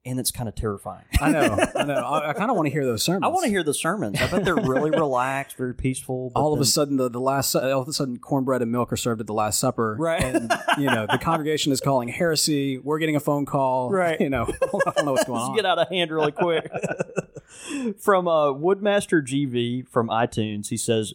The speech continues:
Speaker 1: "Made me get out my briar. Great podcast." J D and Bo are fun and engaging with interesting fu-, and fun topics. I've smoked my pipe on and off for twenty years, and this podcast made me get it out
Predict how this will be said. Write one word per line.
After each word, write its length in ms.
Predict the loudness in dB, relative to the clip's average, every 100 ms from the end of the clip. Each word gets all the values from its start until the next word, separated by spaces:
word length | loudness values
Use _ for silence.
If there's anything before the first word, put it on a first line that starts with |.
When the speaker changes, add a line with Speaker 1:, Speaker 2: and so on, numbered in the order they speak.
| -4
Speaker 1:
"Made 260 | 0 2
me 60 | 2
get 180 | 2 2
out 180 | 2
my 120 | 2 0
briar. 420 | 4 4 4 0
Great 340 | 0 0 0
podcast." 680 | 0 0 0 -4 -6 -6 -12 -20 _ _ -10
J 200 | -4 -2
D 160 | 0
and 120 | -2 0
Bo 200 | 0 0
are 100 | -2
fun 280 | -2 -2 0
and 100 | -2
engaging 500 | -2 -2 -2 -6 -8
with 140 | -6
interesting 480 | -4 -2 -2 -2 -2
fu-, 160 | -2 -2
and 160 | -2 0
fun 260 | 2 2
topics. 500 | 2 2 2 -2 -6 -20 _ _
I've 140 | -2 -2
smoked 260 | 0 0
my 100 | 0
pipe 380 | -2 0 0 -2 -4
on 240 | -2 0
and 100 | 0
off 340 | 2 2 0 -6
for 120 | -14
twenty 360 | -8 -6 -4
years, 460 | -4 -2 0 -2 -4
and 120 | -4 -4
this 100 | 0
podcast 560 | 2 2 4 0 2
made 140 | -2 0
me 120 | -2
get 240 | -2 -2
it 100 | 0
out 340 | 2 2 0